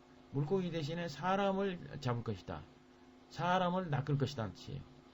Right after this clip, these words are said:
자, 이 물고기를 낚는다와 사람을 낚는다 의미가 굉장히 크지요. 다르죠. 어, 이것은 이제 여러분들 무슨 말씀인지 이해할 겁니다. 자, 사람을 가르친다. 아, 사람을 낚는다는 뜻이에요.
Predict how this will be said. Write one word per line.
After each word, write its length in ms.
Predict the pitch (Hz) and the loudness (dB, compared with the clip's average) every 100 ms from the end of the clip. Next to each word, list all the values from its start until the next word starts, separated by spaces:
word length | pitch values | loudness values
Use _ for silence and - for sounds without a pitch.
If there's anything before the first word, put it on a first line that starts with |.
| - - | -20 -12
자, 240 | 107 104 80 | -6 -6 -2
이 240 | 135 147 - - - | 2 2 2 -2 -10
물고기를 580 | - 131 143 165 156 156 | -2 0 0 -2 0 2
낚는다와 560 | 143 147 147 143 135 143 | 4 4 4 4 4 2
사람을 400 | 143 156 156 151 | 2 -2 -2 0
낚는다 500 | 147 147 135 139 151 | 2 4 4 4 2
의미가 340 | 143 147 139 135 | 4 6 6 4
굉장히 400 | 139 143 147 143 | 4 4 2 0
크지요. 440 | - - 135 185 - - - - - | -4 -2 0 0 -6 -18 -20 -20 0
다르죠. 500 | 139 147 127 143 127 - - - - | 4 6 6 2 0 -8 -16 -20 -12
어, 300 | 90 90 - - - 123 | -8 -8 -8 -12 -16 -8
이것은 400 | 107 135 143 117 | -4 0 2 2
이제 200 | 113 101 | 0 0
여러분들 340 | 104 107 107 | 0 0 -2
무슨 220 | 101 120 | -2 0
말씀인지 680 | 123 110 113 101 98 120 147 - - - | 0 0 -2 -4 -2 2 2 0 -8 -4
이해할 360 | 120 104 117 | -2 -2 -2
겁니다. 380 | 131 113 90 - - - - - - - | -2 -2 -4 -10 -14 -20 -20 -20 -16 -10
자, 60 | |
사람을 420 | - 139 131 139 | 0 2 4 4
가르친다. 560 | 139 113 - 131 131 107 - - - - - - - - | 4 0 0 2 2 0 -6 -20 -20 -20 -20 -20 -14 -6
아, 180 | 90 85 | -6 -4
사람을 400 | 120 131 143 139 | 0 4 4 4
낚는다는 480 | 131 143 139 120 | 6 8 8 6
뜻이에요. 400 | 110 - 147 143 | 0 -2 0 0